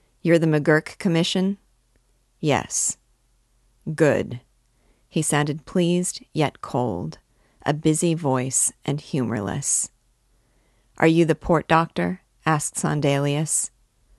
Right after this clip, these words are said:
"No, not exactly. I'm Doctor Stokes of Saint Swithin's Parish. We're all of us almost everything nowadays.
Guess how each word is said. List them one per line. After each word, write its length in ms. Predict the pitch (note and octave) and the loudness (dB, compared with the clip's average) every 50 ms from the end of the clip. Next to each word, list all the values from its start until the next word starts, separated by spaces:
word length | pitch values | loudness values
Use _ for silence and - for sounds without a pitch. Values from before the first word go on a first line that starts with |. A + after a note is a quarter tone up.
| _ - _ - | _ -20 _ -4
"No, 460 | D3+ E3 D#3+ D3+ C#3 C#3 C3+ C#3 C#3 _ _ _ _ _ | 2 4 6 6 6 6 2 0 -4 _ _ _ _ _
not 240 | D#3+ D#3 D3 D3 | 2 2 4 4
exactly. 720 | D3 C#3+ D3 D3 C#3 A#2+ E2+ - _ - F2 D2 - C3+ _ _ _ _ _ _ _ _ _ _ | 2 0 0 2 2 2 0 -2 _ -6 -6 -6 -6 -10 _ _ _ _ _ _ _ _ _ _
I'm 140 | - - D#3+ | 0 2 4
Doctor 320 | D#3 D#3+ D3+ D3+ - D#3 D#3 | 4 4 2 2 0 -2 -2
Stokes 580 | - - - C#3+ C#3 - - - - - - _ _ | -2 0 0 2 0 0 0 -4 -6 -6 -8 _ _
of 100 | - D#3 | -4 -4
Saint 280 | - - E3+ D3+ C3+ - | 0 0 0 0 0 -2
Swithin's 460 | - - E3+ E3 D3+ D3+ D3+ D#3+ - | -2 0 0 2 2 2 0 0 -2
Parish. 720 | - - E3 D#3+ C3+ A#2 E2+ - - D3 - - - - _ _ _ _ _ _ _ _ _ _ _ _ _ _ _ _ | -4 -2 -2 -2 0 0 -2 -4 -4 -6 -6 -8 -8 -10 _ _ _ _ _ _ _ _ _ _ _ _ _ _ _ _
We're 200 | - F#3 F3+ - _ | 2 2 2 4 _
all 220 | - D#3+ D3+ D3+ | 4 6 6 4
of 100 | D3+ C#3 | 4 2
us 200 | C#3 D3 D3 - | 2 2 2 0
almost 360 | - - D3+ D3 D3 - - - - | 0 0 0 2 0 -2 -4 0 0
everything 500 | D3 C3 A#2 A#2 A#2+ A#2+ - A#2 B2+ B2 | 0 0 2 -4 -4 -2 -2 -2 0 0
nowadays. 760 | B2+ B2 G#2+ A#2 B2 B2 C3 B2 A#2 A#2+ C#3 - - - | 0 0 0 0 0 0 0 -2 -2 -2 0 0 0 -2